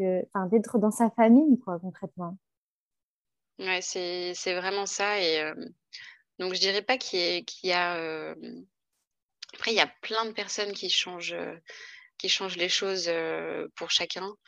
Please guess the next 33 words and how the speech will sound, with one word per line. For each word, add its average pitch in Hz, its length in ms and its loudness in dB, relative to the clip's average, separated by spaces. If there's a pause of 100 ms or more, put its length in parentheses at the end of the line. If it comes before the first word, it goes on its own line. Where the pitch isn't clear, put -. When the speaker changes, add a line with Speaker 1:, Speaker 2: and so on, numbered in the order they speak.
(280)
Speaker 2:
Plein 202 160 8
Speaker 1:
Oui. - 20 0
Speaker 2:
de 196 60 -2
rencontres 185 640 -6
et 165 60 -8
cetera 180 580 2
et 160 320 -2
comme 170 200 -8
je 170 100 -4
disais, 175 160 -2
moi, 175 120 -2
j'apporte - 560 -4
énormément 180 440 2
d'importance 170 580 -4
aux... 165 200 -4 (460)
aux 175 160 0
relations 175 540 2 (360)
Speaker 1:
Oui. 202 220 8
Speaker 2:
amicales 196 80 0
et 156 100 -2
hem, 156 240 -4 (1800)
et 208 100 6
du 202 140 0
coup, 269 120 0
bien 208 200 6
sûr - 260 0
que 180 140 -4 (120)
toutes 233 180 -4
ces 190 520 2
relations-là, 196 1160 0
heu, - 40 -10
en 165 60 -12
fait, 214 200 -10